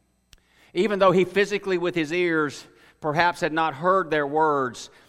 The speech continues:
in his heart of God, he knew what they were saying.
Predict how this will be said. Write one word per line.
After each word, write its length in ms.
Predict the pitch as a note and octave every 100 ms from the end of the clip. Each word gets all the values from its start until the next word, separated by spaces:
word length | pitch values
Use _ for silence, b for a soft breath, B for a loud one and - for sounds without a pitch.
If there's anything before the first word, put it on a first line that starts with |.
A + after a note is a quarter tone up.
| b b
in 340 | C#3+ D3 C#3+ B2 _ _ _ _
his 180 | - E3
heart 280 | E3 F#3+ F3+
of 120 | C3+
God, 640 | D#3+ D#3 C3+ A#2 G#2 G2+ - b b b b -
he 180 | E3+
knew 240 | D#3+ E3+ D#3+
what 200 | C#3 -
they 140 | C3
were 140 | A#2 A#2
saying. 560 | - D3 B2+ F#2+ E2+